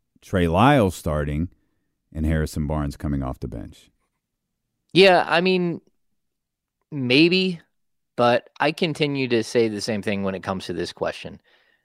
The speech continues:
Speaker 2: Um, I, I like Trey Lyles a lot. Like, you guys know that. I, I tweet out about Trey days. All, I talk to Trey all the time. Um, he's always reading a new book. I'm always checking in to see what book he's reading. Um,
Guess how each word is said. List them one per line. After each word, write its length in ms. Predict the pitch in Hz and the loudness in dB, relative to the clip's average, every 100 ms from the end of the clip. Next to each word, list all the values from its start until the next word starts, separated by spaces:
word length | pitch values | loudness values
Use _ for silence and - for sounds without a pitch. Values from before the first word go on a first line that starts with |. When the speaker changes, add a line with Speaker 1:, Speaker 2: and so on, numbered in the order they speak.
| _ _ _ | _ _ _
Speaker 2:
Um, 440 | 107 95 90 90 - | -6 -4 -4 -6 -8
I, 140 | 80 - _ _ | -8 -8 _ _
I 120 | 113 | 0
like 240 | 113 131 127 | 2 2 2
Trey 180 | 127 117 | 2 2
Lyles 480 | 98 90 87 - - | 2 0 -2 -8 -10
a 60 | 117 | -6
lot. 320 | 87 80 85 - - | -4 -4 -6 -12 -10
Like, 260 | 98 90 - | -8 -8 -10
you 180 | 98 101 | -6 -2
guys 260 | 101 90 | -2 -2
know 280 | 90 98 101 | -2 2 2
that. 300 | 95 98 92 | 4 2 2
I, 300 | 92 90 - | 0 -2 -6
I 40 | |
tweet 340 | 87 - 107 95 | -8 -8 -4 0
out 140 | 92 | 0
about 180 | 87 85 | 0 -4
Trey 180 | - 98 | -2 -2
days. 200 | 95 92 | -2 -2
All, 100 | 92 | -2
I 120 | 92 | -4
talk 280 | - 120 - | 0 0 0
to 80 | 107 | -4
Trey 240 | - 95 | -2 -2
all 240 | - 98 | 2 0
the 100 | 92 | 0
time. 380 | 90 120 107 101 - _ - _ _ | -2 -2 0 -2 -8 _ -20 _ _
Um, 340 | 92 85 82 - 110 | -2 -2 -4 -10 -10
he's 220 | 98 85 | -8 -4
always 420 | - 107 110 98 | 0 2 2 -2
reading 320 | 92 104 101 | -2 0 0
a 60 | 98 | -2
new 120 | 90 | -4
book. 320 | 82 104 101 | 2 2 2
I'm 120 | 87 87 | 0 -2
always 200 | 92 - | -2 -2
checking 360 | 117 - 90 | -4 -4 -4
in 160 | 98 92 | -6 -4
to 60 | |
see 120 | 92 101 | -6 -4
what 160 | 90 | -2
book 200 | 95 101 | -2 -4
he's 160 | 98 95 | -6 -6
reading. 400 | 98 95 98 95 - _ _ _ _ | -4 -2 -2 -4 -12 _ _ _ _
Um, 360 | 92 85 80 | 0 0 -2